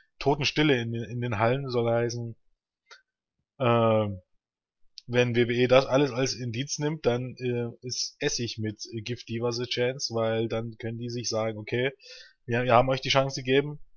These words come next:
es kommt nicht wirklich was dabei raus, dementsprechend, äh, gibt's keine Notwendigkeit, da irgendeinen Push anzusetzen.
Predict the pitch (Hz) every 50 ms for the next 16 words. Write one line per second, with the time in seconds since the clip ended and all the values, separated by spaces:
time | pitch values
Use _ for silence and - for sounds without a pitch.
0 | - _ - 127 117 - - 123 123 123 - 135 135 120 - - 127 123 139 123
1 | 120 131 127 - 131 123 127 123 113 120 127 131 127 - - 110 117 113 - -
2 | 117 110 110 120 117 113 - - - _ _ _ _ _ _ _ _ _ _ -
3 | 107 107 107 107 98 _ _ _ _ _ _ - 123 117 - - 117 110 110 110
4 | 110 107 107 110 113 117 110 104 - 110 101 98 - 104 104 101 90 107 104 107
5 | 101 - - 110 101 - 104 104 107 110 98 101 98 - - -